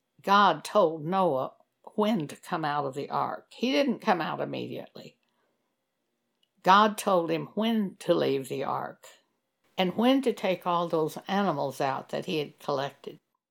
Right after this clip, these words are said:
And Noah obeyed God. That was always the key of Noah. He obeyed God. He found grace in God's sight.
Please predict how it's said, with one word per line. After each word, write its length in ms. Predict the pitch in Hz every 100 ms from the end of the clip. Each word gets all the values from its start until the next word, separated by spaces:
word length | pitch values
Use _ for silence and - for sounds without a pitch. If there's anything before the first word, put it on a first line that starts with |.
| _ _ _ _ _ _ _ _ _ _ _ _ _ -
And 200 | 165 151
Noah 420 | 196 196 156 - -
obeyed 480 | 156 156 170 147 147
God. 500 | 156 151 147 - - _ _
That 160 | 226 -
was 120 | -
always 380 | 220 233 208 170
the 80 | 160
key 280 | - 175
of 140 | 143 -
Noah. 340 | 139 127 - _ _ _ _ _ _ _ _
He 180 | _ 226
obeyed 580 | 196 175 185 180 175 - _ _ -
God. 540 | 170 160 147 - - - _ _ _ _ _ _ _
He 180 | - 202
found 380 | 202 208 190 175
grace 400 | 214 262 294 -
in 180 | 226 170
God's 380 | 185 180 165
sight. 440 | - 185 156 -